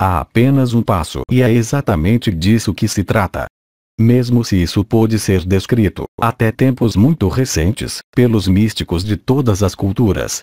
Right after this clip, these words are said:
há efetivamente uma noção espaço-temporal que é própria, na consciência limitada, e que é outro espaço-tempo na consciência ilimitada. Do mesmo modo,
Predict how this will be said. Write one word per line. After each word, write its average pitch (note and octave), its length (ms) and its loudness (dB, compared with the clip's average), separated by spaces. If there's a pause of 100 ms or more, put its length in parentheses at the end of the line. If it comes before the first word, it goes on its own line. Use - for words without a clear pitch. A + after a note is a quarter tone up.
há A#2 220 0
efetivamente A#2 880 0
uma C#3+ 180 2
noção A2+ 540 2
espaço-temporal G#2+ 1160 0
que G#2 180 0
é F2 80 2
própria, - 520 -2 (140)
na C3+ 240 2
consciência A#2 760 0
limitada, F2+ 640 2 (120)
e C3 120 0
que C3 120 -2
é A#2+ 80 4
outro G2+ 380 0
espaço-tempo G#2+ 920 0
na A2 140 4
consciência A2+ 840 0
ilimitada. F#2 800 0 (560)
Do B2+ 180 2
mesmo A2+ 400 2
modo, F#2+ 380 0